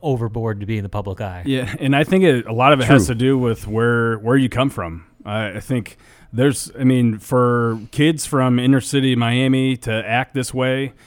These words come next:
Speaker 2: and to be difficult to, to get a hold of and to not really say a whole lot and so on and so forth, I mean, that's not very rare. And, um, you know, a lot of those kids, they kinda keep to themselves. Now, obviously, they're way different around their friends and their teammates and all that.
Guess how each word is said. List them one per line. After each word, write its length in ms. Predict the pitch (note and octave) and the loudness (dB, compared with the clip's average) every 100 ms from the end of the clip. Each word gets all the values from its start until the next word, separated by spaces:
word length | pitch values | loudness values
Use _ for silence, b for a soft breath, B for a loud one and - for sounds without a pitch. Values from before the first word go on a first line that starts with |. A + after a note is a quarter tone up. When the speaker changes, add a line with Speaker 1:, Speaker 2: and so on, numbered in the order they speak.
| b - | b -6
Speaker 2:
and 100 | A2+ | -4
to 40 | |
be 140 | G#2+ G#2 | -2 -2
difficult 480 | B2 A2 C3 A#2+ | -4 -2 -2 -2
to, 240 | A#2 A2 G#2 | -2 -4 -6
to 140 | - | -6
get 120 | A2 A2 | -4 -2
a 60 | |
hold 260 | G#2 B2 B2 | 0 2 2
of 300 | B2 B2 A2 | 2 0 -2
and 180 | G2+ G2 | -6 -8
to 140 | G#2 | -6
not 220 | G#2 A#2 | -4 -4
really 240 | A#2 A2+ G#2 | -2 -4 -6
say 220 | - B2 | -6 -4
a 100 | A#2 | -2
whole 220 | A2+ A#2 | -2 0
lot 360 | A2 A#2 A#2 G#2+ | 0 0 -2 -4
and 260 | F#2+ F#2+ b b b | -8 -10 b b b
so 220 | - B2 | -6 -2
on 100 | A#2+ | 0
and 80 | A2 | -2
so 140 | B2 A#2 | -4 -4
forth, 340 | B2 B2 - | -4 -6 -6
I 60 | G2 | -8
mean, 100 | G#2 | -6
that's 300 | A#2 - G#2+ | -6 -8 -12
not 300 | G2 A2 A2+ | -8 -8 -4
very 220 | A#2 G#2+ | -4 -2
rare. 400 | G#2 G#2 E2 D#2 - | -2 -4 -6 -12 -12
And, 500 | G2 G2+ G2 F#2+ F2+ b b b - | -8 -6 -8 -8 -12 b b b -10
um, 480 | G2 G2 F#2+ F#2 G#2+ | -6 -4 -6 -6 -8
you 60 | A#2+ | -6
know, 100 | G2 | -2
a 40 | |
lot 160 | G#2+ A#2+ | -2 0
of 40 | |
those 200 | A#2+ A2 | 0 -2
kids, 420 | B2 A#2 G#2+ G2 | -4 -4 -6 -8
they 100 | G#2 | -8
kinda 220 | G#2 C3+ | -6 -6
keep 220 | B2+ C#3 C#3 | -2 -2 -2
to 100 | A#2 | -4
themselves. 480 | G#2+ - A2 G2 | -4 -4 -6 -4
Now, 140 | A#2 B2 | 0 0
obviously, 500 | B2 A2+ B2+ A2+ G#2+ | 0 -2 -2 -2 0
they're 160 | A#2 | 0
way 220 | A2 A#2 A2 | 0 0 0
different 340 | A#2 A#2 A2 | -2 -2 -4
around 220 | A2 G#2+ | -2 -4
their 100 | G2+ | -6
friends 480 | - B2+ B2 A#2+ G2+ | -4 -2 0 0 -4
and 160 | G2+ G2 | -8 -8
their 100 | F#2 | -4
teammates 540 | C#3 C3 A#2 G#2+ - | 0 2 2 -4 -6
and 220 | G#2 G2 | -8 -4
all 180 | G2+ F#2+ | -4 0
that. 400 | A2+ E3+ B2+ | 4 4 4